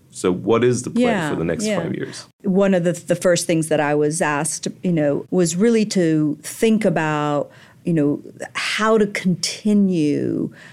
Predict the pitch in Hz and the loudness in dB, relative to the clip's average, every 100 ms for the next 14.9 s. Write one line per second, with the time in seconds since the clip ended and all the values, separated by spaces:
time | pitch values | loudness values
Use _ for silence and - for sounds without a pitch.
0 | - - 156 147 - 165 160 151 - - | -14 -2 0 0 -2 0 2 2 0 -6
1 | 160 - - 180 175 170 156 156 139 139 | -4 -4 -2 0 2 2 0 0 -2 -6
2 | - 143 135 151 - 151 - - 196 - | -2 0 0 -2 -4 -4 -4 -4 -6 -2
3 | 180 151 156 156 - - - 165 143 143 | -2 0 -2 -6 -16 -18 -4 0 0 0
4 | 139 - - 160 - - 165 151 143 139 | -2 -6 -8 -6 -4 -2 0 2 0 0
5 | - - 165 165 180 165 170 - - - | -2 -2 0 2 2 0 -2 -6 -8 -6
6 | - - - - - - 165 - - 160 | -6 -4 -4 -6 -8 -6 -4 -2 0 0
7 | 151 156 - 185 156 151 - 160 - 151 | 0 -2 -2 0 2 0 -2 -4 -2 0
8 | 147 147 156 156 - - - - - 185 | 0 0 0 0 -2 -10 -20 -14 0 2
9 | 160 156 156 156 147 160 156 160 151 147 | 2 2 2 2 2 -2 -2 -2 0 0
10 | 151 - 151 151 151 151 156 170 156 151 | -2 0 0 0 0 0 0 -2 -6 -2
11 | 151 - 151 147 151 156 - - - 180 | -4 -2 -2 0 0 -4 -12 -20 -4 0
12 | 156 156 160 151 - 160 156 151 151 151 | 0 0 0 2 0 2 2 2 0 -2
13 | - - 160 151 151 - 160 147 - 170 | -4 -4 -2 0 0 0 -2 -4 -4 -2
14 | 156 151 151 160 160 160 151 147 147 | 0 0 0 2 2 2 0 0 -2